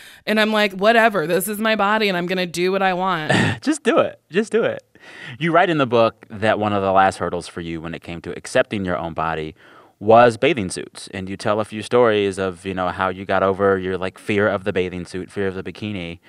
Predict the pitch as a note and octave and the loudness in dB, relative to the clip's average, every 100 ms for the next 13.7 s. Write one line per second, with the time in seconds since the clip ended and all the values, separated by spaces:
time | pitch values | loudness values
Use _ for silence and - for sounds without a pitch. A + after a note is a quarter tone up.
0 | - - - - F#3 D#3+ - _ _ - | -20 -20 -18 -8 -6 -8 -12 _ _ -6
1 | C#3 B2 C#3 C#3 C#3 C3+ A#2 A#2 B2+ A#2+ | -2 4 4 4 0 2 2 2 2 0
2 | A2 A2+ A2 G2 C#3+ A2 G2+ G2+ G#2 - | 0 0 2 2 4 4 2 -4 -8 -8
3 | G#2+ A2+ A2+ G#2 G#2+ G2 F#2+ - F#2 F2 | -6 -4 -2 -2 -2 -4 -6 -4 -4 -4
4 | E2+ F2 F#2 F#2 F#2 F2+ F2 D#2+ F#2 A#2+ | -8 -8 -8 -8 -10 -10 -10 -12 -8 -6
5 | G#2 F2+ E2+ - F#2 G2+ G2 G2+ G2 G#2 | -4 -6 -8 -12 -8 -6 -6 -8 -10 -10
6 | G#2+ G2 G2+ F#2+ F#2 - F#2+ - E3 F2 | -8 -8 -6 -8 -8 -10 -10 -4 -4 -4
7 | _ - - - - - B2+ B2 B3 B3 | _ -20 -20 -20 -14 0 4 6 6 6
8 | A3+ F#2+ - F#2 E2+ E2+ F#2 G2 F#2+ F#2 | 4 0 -2 -4 -6 -6 -2 2 4 4
9 | F#2 G#2 B1 G1+ - - _ _ A#3+ A3+ | 2 0 -4 -12 -20 -20 _ _ 0 2
10 | G3+ G#3 G3+ A#3+ B3 A#3+ - A3 G3 F#3+ | 2 0 0 -2 -2 -4 -4 0 2 0
11 | F3+ F3 E3 E3 F3+ E3 D#3 D#3+ D#3+ - | 0 0 0 -2 -4 -6 -4 -2 -2 0
12 | C3+ D3+ E3 C3+ - A#2 A#2+ D#3 A#2 A#3+ | -2 0 -2 -6 -6 -2 2 4 4 2
13 | B3+ C#4 D#4 D#4+ D4+ A3+ A3 | 2 2 2 -2 0 0 -2